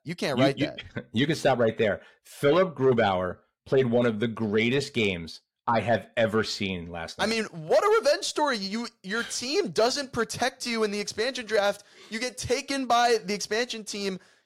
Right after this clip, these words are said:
Speaker 1: You have a terrible year one. You're, you're one of the worst teams
Speaker 2: Yep.
Speaker 1: in the league.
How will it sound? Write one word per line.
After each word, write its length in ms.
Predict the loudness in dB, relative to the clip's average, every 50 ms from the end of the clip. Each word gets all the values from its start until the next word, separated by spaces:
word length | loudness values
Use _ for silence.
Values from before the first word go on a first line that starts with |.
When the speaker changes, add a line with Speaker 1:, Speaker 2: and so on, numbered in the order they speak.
| _
Speaker 1:
You 80 | 0 0
have 100 | 2 2
a 60 | 0
terrible 520 | -4 -6 -2 0 2 2 2 2 0 -2 -2
year 240 | -2 -2 -2 -2
one. 360 | -2 0 0 2 2 0 0 -2
You're, 160 | -4 -4 -4
you're 140 | -4 -4 -2
one 100 | -2 0
of 60 | 0 0
the 80 | 0
worst 240 | 2 2 0 0 -2
teams 200 | -6 -8 -8 -8
Speaker 2:
Yep. 20 |
Speaker 1:
in 60 | -8 -6
the 100 | -6 -4
league. 260 | -4 -6 -6 -8